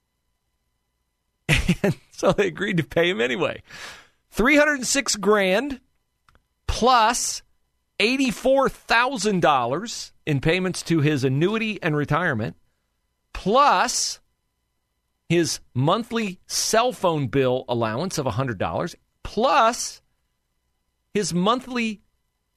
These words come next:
car stipend of five hundred dollars.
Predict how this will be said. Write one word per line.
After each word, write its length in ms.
car 720
stipend 760
of 140
five 340
hundred 260
dollars. 420